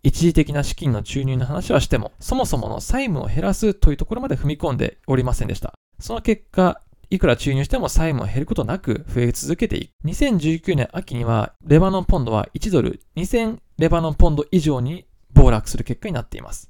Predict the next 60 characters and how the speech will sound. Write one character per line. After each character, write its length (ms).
そ 60
し 100
て 80
借 220
金 220
を 100
補 140
っ 120
て 140
き 60
た 100
経 300
済 180
成 220
長 240
に 100
お 100
い 60
て 100
も、 140
二 100
千 280
十 140
一 180
年 160
か 160
ら 280
シ 200
リ 140
ア 80
内 240
戦 420
や 260
近 220
年 160
の 180
原 180
油 140
安 240
に 80
よ 120
る 240
湾 240
岸 180
経 180
済 160
の 80
低 200
迷 120
な 100
ど 80
で 80
失 200
速 240
し 40
て 80
お 60
り 80
ま 100
す。 200